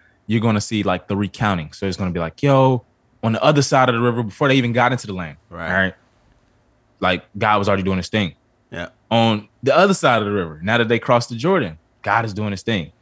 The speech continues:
Speaker 1: And it's like, no matter where you at, he is who he is.
Speaker 2: Right.
Speaker 1: Like, it, it doesn't matter, right? Geography is not the problem when it comes to God. It's about his presence and, and his work. And what's interesting, though, is the geography, right?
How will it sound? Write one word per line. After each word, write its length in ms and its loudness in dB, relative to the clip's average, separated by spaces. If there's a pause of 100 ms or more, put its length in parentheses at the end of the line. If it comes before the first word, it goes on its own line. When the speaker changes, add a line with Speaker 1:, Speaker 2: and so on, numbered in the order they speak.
(380)
Speaker 1:
And 120 0
it's 160 -4
like, 320 2 (120)
no 120 -2
matter 220 2
where 140 2
you 220 2
at, 260 4 (400)
he 300 0
is 140 4
who 120 0
he 300 4
is. 280 -2
Speaker 2:
Right. 340 -4 (160)
Speaker 1:
Like, 160 -4 (120)
it, 280 -2
it 160 0
doesn't 320 4
matter, 420 4
right? 220 -2
Geography 760 -2 (300)
is 140 -2
not 360 0
the 60 -2
problem 520 -2
when 100 -4
it 100 -8
comes 260 -8
to 100 -10
God. 320 -2
It's 160 -2
about 360 0 (200)
his 120 -8
presence 500 -2
and, 240 -6
and 120 -6
his 140 -4
work. 360 0 (800)
And 420 0
what's 320 0
interesting, 440 0
though, 300 -2
is 180 2
the 100 0
geography, 560 -6
right? 260 0